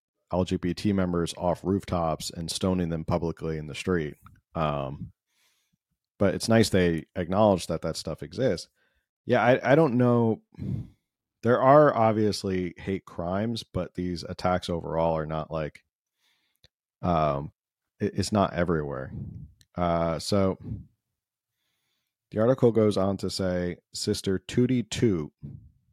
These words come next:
of the L A Sisters of Perpetual Indulgence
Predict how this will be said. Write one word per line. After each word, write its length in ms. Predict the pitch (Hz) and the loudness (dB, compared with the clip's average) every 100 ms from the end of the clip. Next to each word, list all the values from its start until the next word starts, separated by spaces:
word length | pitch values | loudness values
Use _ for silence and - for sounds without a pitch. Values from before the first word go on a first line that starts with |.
| _ _ _ _ | _ _ _ _
of 100 | 90 | -12
the 160 | 95 - | -10 -4
L 180 | 98 101 | 0 0
A 100 | 104 | 0
Sisters 540 | - 92 - 90 85 | -2 -6 -4 -4 -4
of 160 | - - | -8 -10
Perpetual 460 | 87 - 92 90 | -6 -4 -4 -4
Indulgence 560 | 87 85 80 85 78 - | -2 0 -2 -4 -8 -10